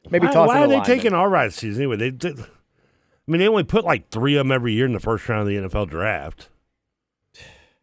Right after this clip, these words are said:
Speaker 1: Yeah.
Speaker 2: I mean, they've got two more going in this year's draft, probably, in Jameson, uh, Jameson Williams and, uh, John Mechie.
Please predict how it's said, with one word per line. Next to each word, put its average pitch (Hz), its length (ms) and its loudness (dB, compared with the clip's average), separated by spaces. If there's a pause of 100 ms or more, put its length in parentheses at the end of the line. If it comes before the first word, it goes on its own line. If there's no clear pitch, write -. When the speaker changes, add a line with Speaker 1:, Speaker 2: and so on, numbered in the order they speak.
(720)
Speaker 1:
Yeah. 78 120 -14
Speaker 2:
I 104 40 -8
mean, 123 120 -4
they've 135 140 -2
got 160 160 0
two 180 160 0
more 165 180 2
going 147 260 2
in 127 60 0
this 160 180 -2
year's 170 140 -4
draft, 107 240 -2
probably, 113 380 -2
in 101 80 -6
Jameson, 113 680 -6 (100)
uh, 101 120 -4
Jameson 120 420 -8
Williams 120 400 -4
and, 107 240 -6
uh, 101 300 -6
John 110 260 -6
Mechie. 151 380 -8